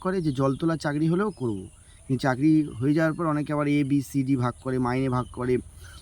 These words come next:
কে কীভাবে চাকরি করছে, কেউ কনস্টেবলের চাকরি করছে ওরা ছোটো করে, কেউ টিচার হিসাবে নিজেদেরকে বড় মনে করে, কেউ যদি আরও বড় র্যাঙ্কে চাকরি করে রেলে, তারা আর মানুষকে চিনতে পারে না।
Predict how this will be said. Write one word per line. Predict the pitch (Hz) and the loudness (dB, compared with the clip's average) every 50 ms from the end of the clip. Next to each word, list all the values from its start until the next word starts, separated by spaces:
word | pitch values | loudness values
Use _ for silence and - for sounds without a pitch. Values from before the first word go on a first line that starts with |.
| - - | -2 2
কে | 156 151 | 2 2
কীভাবে | 135 - 160 160 147 131 131 131 135 | 2 2 2 2 2 2 2 0 0
চাকরি | 120 135 131 123 - 139 120 | 0 -2 -4 -4 -4 -4 -4
করছে, | 131 127 - - - 131 | -4 -4 -4 -6 -6 -4
কেউ | 107 143 127 | -4 -4 -4
কনস্টেবলের | - 135 139 139 131 - - 147 143 143 135 | -2 -2 -2 -2 -2 -2 -2 -2 -2 -2 -2
চাকরি | - 135 127 127 131 | -2 -2 -2 -2 -2
করছে | 120 135 123 - - | -2 -4 -6 -4 -6
ওরা | 131 123 | -6 -6
ছোটো | - - - - - 131 | -6 -6 -6 -4 -4 -2
করে, | 92 - 120 120 123 - - - - - - - - | -2 0 0 0 0 0 -2 -8 -16 -18 -18 -6 0
কেউ | - 156 | 2 2
টিচার | 143 - 170 165 135 180 170 151 | 2 2 -2 -4 -2 0 0 0
হিসাবে | 147 139 147 151 147 147 | 0 0 0 0 2 2
নিজেদেরকে | 143 135 135 135 135 123 143 | 2 0 0 -2 -2 -2 -2
বড় | 120 120 127 131 135 | -2 0 0 2 2
মনে | 135 131 131 131 | 2 2 0 0
করে, | 120 117 123 117 120 117 113 - - - - - - - - - | -2 -2 -2 -2 -2 -2 -2 -4 -8 -10 -12 -10 -10 -10 -6 -2
কেউ | - 156 | 2 4
যদি | 147 151 147 | 4 6 6
আরও | 147 139 139 151 | 6 6 4 4
বড় | 147 139 139 143 143 143 | 2 2 2 2 2 2
র্যাঙ্কে | 147 143 143 131 143 | 2 0 0 -2 -4
চাকরি | - - 135 120 120 131 131 | -4 -4 -6 -4 -4 -4 -2
করে | 131 135 135 131 | 0 0 2 4
রেলে, | 131 135 135 135 131 127 | 4 6 6 6 4 4
তারা | - 131 131 131 131 | 2 2 2 2 2
আর | 131 | 2
মানুষকে | 131 127 123 127 127 - - 139 | 2 0 0 0 -2 -4 -4 -4
চিনতে | - - 139 143 127 135 | -2 0 0 0 0 0
পারে | 120 131 123 120 | -2 -2 -2 0
না। | 120 120 110 | -2 -4 -4